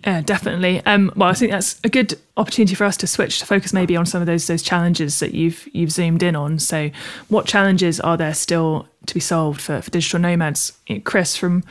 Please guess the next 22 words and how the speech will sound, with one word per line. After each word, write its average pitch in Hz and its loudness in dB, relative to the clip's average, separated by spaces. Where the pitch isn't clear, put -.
from - 2
what 202 2
you 202 4
see 190 2
with, 170 0
with 180 0
your 185 2
customers, 175 -2
what 208 -2
are 220 2
some 208 0
of 202 4
the 185 2
biggest - -4
pain 180 2
points - -2
that 165 -2
are 143 0
preventing 170 0
this 156 -4
from 160 -4
being 151 -4